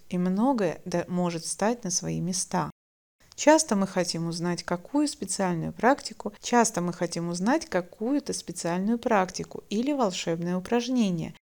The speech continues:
делая которое, мы избавляемся от болезней и печали. И иногда кажется, что другие люди лучше нас знают эти упражнения и практики и готовы поделиться с нами, научить как надо.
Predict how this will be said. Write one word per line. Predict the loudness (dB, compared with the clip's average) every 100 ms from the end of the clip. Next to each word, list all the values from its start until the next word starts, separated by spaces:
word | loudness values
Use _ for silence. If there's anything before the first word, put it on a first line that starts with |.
| _
делая | 0 2 2 0
которое, | -2 0 2 4 2 0 -4
мы | -2
избавляемся | -2 -2 0 0 0 2 0
от | 0
болезней | 0 0 -4 -2 -4
и |
печали. | -4 -6 0 0 0 -6 -14 _ _ _ _ _
И | 4 6
иногда | 8 6 6
кажется, | 4 2 2 2 0
что | 0 0
другие | 0 0 0
люди | 2 2 4
лучше | 4 2 2 2
нас | 2 2 0 -2
знают | -4 -2 0 -2 -4
эти | -6 -6
упражнения | -4 -4 -2 0 2 0 -2
и | -6
практики | 0 2 2 -2 -12 -12 -12 _ _ _ _
и | -2
готовы | 0 2 4 4 2
поделиться | -2 -2 -4 -4 -4
с | -4 0
нами, | 0 -2 -4 -8
научить | -6 -4 -6 -6 -6 -8 -14 -12
как | -10 -6 -2
надо. | -2 -2 -6